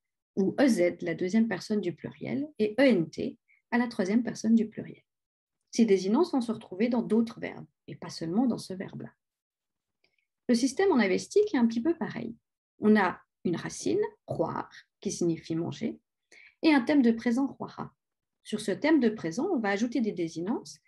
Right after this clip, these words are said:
et ces désinences vont nous permettre de former une forme verbale. Croira mi, mi, indiquant la première personne du singulier de l'indicatif présent. Je mange. Croira hi, tu manges. Croira iti, il mange.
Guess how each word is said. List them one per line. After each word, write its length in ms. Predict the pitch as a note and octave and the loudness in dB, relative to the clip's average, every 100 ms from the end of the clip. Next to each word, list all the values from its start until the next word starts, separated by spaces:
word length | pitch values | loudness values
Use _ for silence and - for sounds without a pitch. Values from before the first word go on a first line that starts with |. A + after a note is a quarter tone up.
| _ _ - | _ _ -2
et 80 | B3+ | -2
ces 160 | A#3 | 0
désinences 680 | A#3 C#4 A3+ A3 F#4+ A#4+ - - | 2 2 4 4 2 0 -8 -6
vont 180 | A#3+ | 2
nous 140 | D4 A#3+ | 4 4
permettre 420 | A#3 G3 F#4 - D4 | 2 0 -2 -2 -2
de 80 | |
former 480 | E4+ - F#3+ D#3+ A#3 | -2 0 -2 -2 -2
une 140 | B3 A3+ | -2 -2
forme 180 | B3 F#3+ | -2 -6
verbale. 300 | E3 - - _ _ _ _ _ - | -8 -14 -20 _ _ _ _ _ -14
Croira 360 | - F3+ F3 | -4 -2 0
mi, 300 | E3 G#3 - - _ _ _ | 2 4 2 -2 _ _ _
mi, 420 | G#3 G#3+ G#3 - - _ - | 4 6 4 -2 -8 _ -2
indiquant 360 | A#3+ A#3+ C4+ | -2 -2 -4
la 140 | D4+ G#3+ | -6 -4
première 340 | - A#3 C#4 | 0 0 0
personne 360 | G#3+ G#3 - G#3+ | -6 -6 -4 -4
du 100 | F#3+ | -4
singulier 480 | G3+ F3+ F3+ F4 A4 | -6 -6 -4 -6 -4
de 60 | |
l'indicatif 640 | D#4+ B3 G#3+ E3+ - C4+ - | -2 -2 -2 -8 -10 -12 -14
présent. 360 | - F3 D#3+ D#3 - _ _ - | -16 -14 -12 -14 -16 _ _ -4
Je 100 | A3 | 2
mange. 560 | B3 - - - - _ _ _ _ | 4 2 -2 -18 -20 _ _ _ _
Croira 360 | F#3 F3 E3 | -4 -2 -2
hi, 260 | F3+ C4+ G#4 - _ | 0 0 0 -4 _
tu 140 | - E4+ | -2 0
manges. 500 | - - - _ _ _ _ | 0 -4 -20 _ _ _ _
Croira 340 | F#3 E3+ E3+ | -6 -6 -4
iti, 320 | E3 - D#4 G#4 - - | -8 -4 -2 -2 -2 -2
il 180 | G3 | -2
mange. 440 | E3 E3+ G#3+ G#3+ | -2 -6 -8 -12